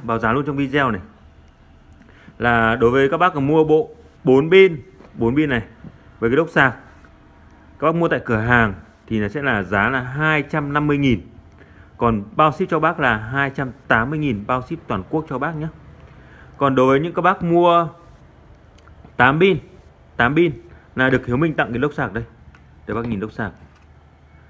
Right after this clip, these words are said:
Tám pin được tặng cái lốc sạc rất là to và chắc chắn. Với thiết kế màu trắng. Ờ, ờ, ờ, vì là đây là hãng chuyên sản xuất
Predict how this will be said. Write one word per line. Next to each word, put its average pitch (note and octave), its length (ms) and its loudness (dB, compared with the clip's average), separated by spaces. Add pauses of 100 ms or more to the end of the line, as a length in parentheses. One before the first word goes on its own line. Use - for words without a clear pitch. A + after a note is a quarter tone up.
(240)
Tám G#2+ 160 -2
pin C#3+ 160 0
được G#2+ 160 -4
tặng G#2+ 140 -6
cái G#2+ 140 -6
lốc A#2+ 100 -6
sạc A#2 220 -8 (920)
rất E3 160 2
là D3+ 100 0
to C#3 240 2
và A2+ 120 -2
chắc C#3 160 -10
chắn. G#2+ 240 -6 (680)
Với A#2 80 -8
thiết - 120 -20
kế A2 300 0 (840)
màu A2 200 -2
trắng. B2+ 300 0 (1600)
Ờ, A2+ 200 0
ờ, A2 360 0
ờ, A2 340 0
vì A2+ 140 -4
là G#2+ 320 0 (440)
đây C3+ 220 0
là A#2+ 160 -4
hãng D3 280 0
chuyên D#3+ 180 0
sản B2+ 100 -4
xuất D3+ 140 -6